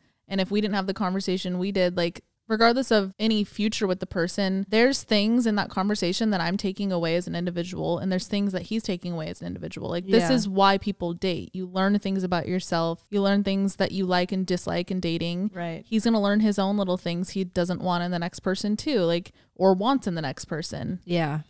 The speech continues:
Speaker 1: So it, it's, there's a silver lining there. Like, you're s-, the confrontation isn't jab, jab, jab, especially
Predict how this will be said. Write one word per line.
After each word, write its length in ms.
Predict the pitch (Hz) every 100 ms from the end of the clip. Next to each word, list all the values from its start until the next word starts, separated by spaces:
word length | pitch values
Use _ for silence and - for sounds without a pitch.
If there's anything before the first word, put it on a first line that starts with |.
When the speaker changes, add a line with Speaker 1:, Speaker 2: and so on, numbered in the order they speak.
| _
Speaker 1:
So 300 | - 214 196
it, 160 | 185 -
it's, 440 | 208 202 - - - _ -
there's 200 | 220 220
a 40 |
silver 300 | - 269 220
lining 360 | 185 185 185 175
there. 200 | 151 156
Like, 200 | 175 -
you're 220 | - 202
s-, 240 | 202 - - -
the 140 | 208
confrontation 680 | 226 240 240 233 220 214 208
isn't 420 | 185 185 180 -
jab, 260 | - 180 180
jab, 220 | 180 170
jab, 320 | 170 180 160
especially 760 | 165 - 202 196 175 170 165